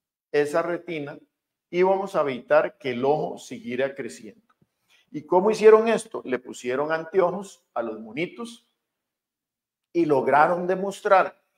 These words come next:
que en los monitos que en un ojo le ponían cierta graduación, induciendo una hipermetropía, eh, o sea, generando una miopía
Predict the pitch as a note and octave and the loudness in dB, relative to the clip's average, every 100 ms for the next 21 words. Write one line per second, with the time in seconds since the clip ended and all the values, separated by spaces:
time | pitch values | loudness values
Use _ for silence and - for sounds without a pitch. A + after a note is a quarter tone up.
0 | _ - C#3 C3 A#2+ A#2+ B2+ G3+ C3 B2 | _ -4 -4 -2 -6 -6 -4 -6 -6 -14
1 | - _ _ _ _ _ C3 B2 C#3+ E3+ | -16 _ _ _ _ _ -10 -8 -6 2
2 | G3 F#3 D3 A#2 A2+ A2+ A#2+ C3+ D3 D#3+ | 4 4 2 -2 -6 -10 -8 -6 -6 -8
3 | E3 _ _ - D#3+ D#3+ D#3+ E3+ E3 E3 | -14 _ _ -8 2 2 2 -2 0 2
4 | E3+ E3+ F3+ F#3+ F3+ - _ _ _ _ | 0 -2 -6 -6 -8 -12 _ _ _ _
5 | _ - C#3+ C3 A2+ A#2 C#3 D3 D#3+ E3 | _ -10 -8 -8 -10 -8 -6 -4 -6 -6
6 | E3 E3 E3 E3 E3 D#3+ F3 E3+ E3+ - | -6 -6 -6 -6 -8 -2 0 0 -2 -12
7 | _ _ _ _ _ _ _ _ - C#3+ | _ _ _ _ _ _ _ _ -6 -2
8 | C3+ A#2+ A2 G#2+ G2+ - _ _ _ _ | 0 0 -4 -8 -14 -20 _ _ _ _
9 | _ _ _ _ - A#2+ C#3 C3 B2+ A#2 | _ _ _ _ -12 -2 0 0 -2 -2
10 | A#2 D3 E3 C3+ A#2 - C3 C#3+ D3+ D#3 | 4 6 4 0 -8 -8 -8 -4 -4 -4
11 | D#3 F3+ D#3 D#3+ | -6 -2 -2 -2